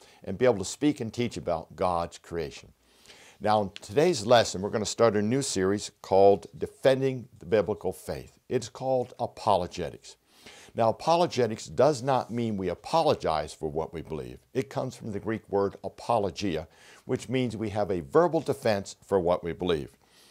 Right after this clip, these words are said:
Now, there's a sense in the church that apologetics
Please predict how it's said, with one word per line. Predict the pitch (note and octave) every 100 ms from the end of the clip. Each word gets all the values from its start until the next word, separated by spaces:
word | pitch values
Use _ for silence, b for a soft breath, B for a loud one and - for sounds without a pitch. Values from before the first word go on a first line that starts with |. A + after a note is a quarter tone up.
| B B B B B
Now, | C3 C#3
there's | C3 G#2
a |
sense | A2+ - F#3 F#3 - -
in | C3 A2
the |
church | F#2+ - B2 F2 - -
that | - G2
apologetics | F2+ - D3 B2+ E2 G#2+ F#2 F2+